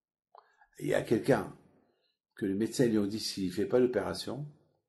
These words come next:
eh ben, il risque la mort. Et j'ai tellement parlé avec lui, il a rien voulu savoir.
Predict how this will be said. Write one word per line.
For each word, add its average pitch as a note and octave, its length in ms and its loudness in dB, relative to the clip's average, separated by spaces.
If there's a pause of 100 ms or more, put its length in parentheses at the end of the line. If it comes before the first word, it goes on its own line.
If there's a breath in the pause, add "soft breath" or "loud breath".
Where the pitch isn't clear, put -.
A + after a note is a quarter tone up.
(640)
eh F2+ 60 -8
ben, F#2+ 180 -4
il G2+ 100 2
risque C#3+ 280 2
la E3 120 6
mort. G#2+ 460 2 (1800)
Et - 140 -4
j'ai F2+ 220 -6 (220)
tellement G#3 240 6
parlé D3+ 300 4
avec A#2+ 300 0
lui, D3+ 180 0
il E2+ 140 -2
a - 60 -6
rien G2+ 160 0
voulu F3+ 220 0
savoir. F3+ 480 -6